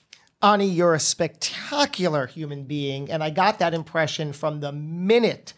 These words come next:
we shook hands, um, a little earlier today. Incredible person you are.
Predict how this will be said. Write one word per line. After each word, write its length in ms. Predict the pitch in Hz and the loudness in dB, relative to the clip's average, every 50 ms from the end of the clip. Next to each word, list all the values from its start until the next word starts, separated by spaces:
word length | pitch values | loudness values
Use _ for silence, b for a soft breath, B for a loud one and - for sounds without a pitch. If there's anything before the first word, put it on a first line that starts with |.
| b b b b _ | b b b b _
we 120 | 156 156 | -8 -6
shook 260 | 139 - - 160 147 | -6 -4 -4 -6 -4
hands, 520 | - 160 156 151 147 143 135 131 131 117 131 | -4 -2 0 0 0 0 -2 -2 -6 -6 -4
um, 440 | 131 131 127 131 127 127 123 123 127 | -4 -2 -2 -2 -4 -6 -6 -8 -10
a 240 | - - 87 95 | -10 -12 -12 -12
little 240 | 135 135 135 131 135 | -10 -8 -6 -6 -6
earlier 380 | - 143 139 139 143 135 131 127 | -6 -6 -6 -6 -6 -8 -8 -10
today. 520 | - - 139 135 151 156 143 131 127 120 b b b b b b b _ | -8 -8 -4 0 0 0 2 0 -2 -6 b b b b b b b _
Incredible 420 | 156 143 - - 180 175 165 165 | -8 -6 0 2 2 2 2 0
person 380 | 160 - 160 151 151 - 147 143 | -2 -2 -4 -4 -4 -4 -6 -6
you 200 | 139 143 139 131 | -6 -6 -4 -2
are. 320 | 131 127 123 123 127 123 | -2 -2 -2 -4 -6 -8